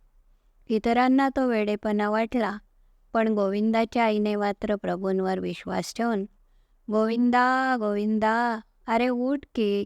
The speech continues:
किती वेळ निजलास? हा भाऊ आलाय बघ तुला बोलवायला." आणि गोविंदा झोपेतून खडबडून उठावा तसा उठून बसला.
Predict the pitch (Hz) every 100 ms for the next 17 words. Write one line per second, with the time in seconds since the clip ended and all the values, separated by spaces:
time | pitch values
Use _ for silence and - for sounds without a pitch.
0 | - 196 247 254 202 185 180 180 175 180
1 | 180 - - _ _ _ _ _ 233 220
2 | 208 226 254 240 220 226 226 269 - 202
3 | 180 175 175 170 170 170 160 - - _
4 | _ _ _ _ _ _ _ _ _ _
5 | _ - 190 214 220 208 190 185 185 202
6 | 202 196 180 190 185 202 202 202 190 190
7 | 202 240 240 196 180 175 175 - 185 160
8 | 202 196 - 180 170 165 - -